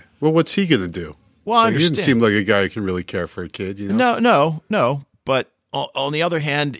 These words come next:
Speaker 2: that he sees the baby's mother
Speaker 1: Yeah.
Speaker 2: kinda going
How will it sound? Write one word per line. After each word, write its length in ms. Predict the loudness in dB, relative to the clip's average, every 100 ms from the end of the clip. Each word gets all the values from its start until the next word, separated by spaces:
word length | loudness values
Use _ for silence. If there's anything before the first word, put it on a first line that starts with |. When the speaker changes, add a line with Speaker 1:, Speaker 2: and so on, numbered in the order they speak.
| -10
Speaker 2:
that 280 | -4 -4 -6 _
he 400 | -14 -4 -2 -4 -10 _ _ _ _ _
sees 540 | 2 2 0 -2 -2
the 140 | -2 -4
baby's 480 | 0 0 -2 -4 -2
mother 640 | 2 2 4 0 -2 -6 _ _ _ _ _ _ _ _
Speaker 1:
Yeah. 260 | 0 0 -2 -14 _ _ _ _ _ _
Speaker 2:
kinda 260 | -2 0 0
going 720 | 2 2 4 2 0 -4